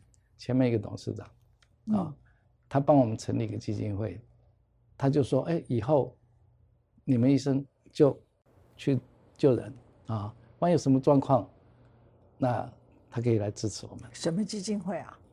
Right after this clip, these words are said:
Speaker 1: 嗯，刚成立的，我们叫做杏林春暖。
Speaker 2: 杏林春暖。
Speaker 1: 哎，是，是。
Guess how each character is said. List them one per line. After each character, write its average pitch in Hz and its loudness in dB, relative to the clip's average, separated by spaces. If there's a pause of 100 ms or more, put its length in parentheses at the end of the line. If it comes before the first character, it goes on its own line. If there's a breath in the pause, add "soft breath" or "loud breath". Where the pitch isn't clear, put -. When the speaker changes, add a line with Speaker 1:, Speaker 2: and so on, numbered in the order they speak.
(100)
Speaker 1:
嗯， 160 2
刚 170 0
成 127 0
立 135 8
的， 113 4
我 110 0
们 131 2
叫 139 6
做 123 0 (340)
杏 - -2
林 107 2
春 110 -2
暖。 113 -6 (260)
Speaker 2:
杏 226 0
林 156 -8
春 233 -2
暖。 220 -2
Speaker 1:
哎， 101 -8
是， - -12
是。 - -8